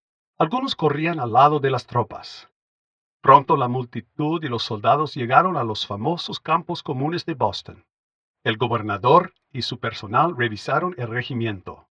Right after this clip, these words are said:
A eso de las cuatro P M, los hombres, caballos y armas de regimiento estaban en un barco que iba para Carolina del Sur y a la guerra. El famoso poeta estadounidense Henry Wadsworth Longfellow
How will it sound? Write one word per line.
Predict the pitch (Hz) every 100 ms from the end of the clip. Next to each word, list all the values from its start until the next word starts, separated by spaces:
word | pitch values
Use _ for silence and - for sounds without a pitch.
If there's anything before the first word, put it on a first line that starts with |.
| _ _ _ _ _
A | -
eso | 120 131 120
de | 120
las | 113 -
cuatro | - - 135 - 131
P | - 123 127
M, | 135 156 151 -
los | 117 131
hombres, | 147 160 165 -
caballos | - 107 127 143 147 - - -
y | 113
armas | - 147 151 147 -
de | 113
regimiento | 123 - 117 131 151 170
estaban | 117 - 147 160
en | 135 143
un | 123
barco | 135 123 - - -
que | - -
iba | 156 175 185
para | 147 110
Carolina | - 110 107 98 143 185 180
del | 165
Sur | - - 131 101 - _
y | 107
a | 110
la | 107
guerra. | 113 110 - - _ _ _ _ _ _ _ _ -
El | 123
famoso | 123 131 170 - -
poeta | 147 135 -
estadounidense | 123 - 120 131 131 120 113 127 - 160 156 -
Henry | - 151 160 160
Wadsworth | 117 139 143 147 147 -
Longfellow | 135 123 107 107 107 117